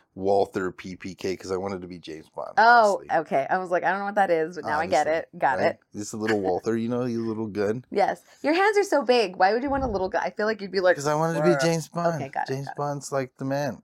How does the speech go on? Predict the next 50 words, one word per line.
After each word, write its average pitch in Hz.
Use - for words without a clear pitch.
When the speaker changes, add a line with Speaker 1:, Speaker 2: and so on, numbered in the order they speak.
Speaker 2:
He 185
is. 156
Speaker 1:
And, 131
Speaker 2:
<laughs> -
Speaker 1:
and 123
it -
would 127
always 123
jam, 107
and 104
it 101
was 104
loud, 95
and 92
it 90
kicked 92
a 87
lot, 87
and 95
I 90
was 95
like, 90
"No, 113
this 107
gun 95
is 90
dumb." -
Speaker 2:
Mm-hmm. 165
Speaker 1:
So 151
then 120
I 123
went 123
and 110
I 104
sold 113
it, 110
and 104
then 104
I 101
got 101
a, 92
uh, 78
a 90
nine 101
mil. 78
Speaker 2:
Mm-hmm. 175
Speaker 1:
And 104
the 110
nine 139
mil, 123